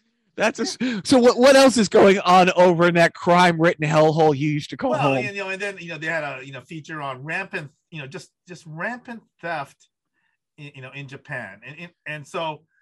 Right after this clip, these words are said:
Speaker 2: uh, there was a couple of, uh, you know, things. One is that,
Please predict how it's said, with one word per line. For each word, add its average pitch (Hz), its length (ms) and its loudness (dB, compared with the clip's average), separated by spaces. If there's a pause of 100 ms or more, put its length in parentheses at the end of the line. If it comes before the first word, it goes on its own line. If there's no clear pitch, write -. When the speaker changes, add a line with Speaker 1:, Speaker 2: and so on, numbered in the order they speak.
(540)
Speaker 2:
uh, 147 360 -12
there 160 160 -10
was 156 160 -12
a 147 40 -14
couple 247 560 -12
of, 147 240 -12
uh, 120 560 -10 (260)
you 123 80 -20
know, 107 200 -20
things. 117 340 -20
One 202 220 -10
is 202 160 -14
that, 165 220 -10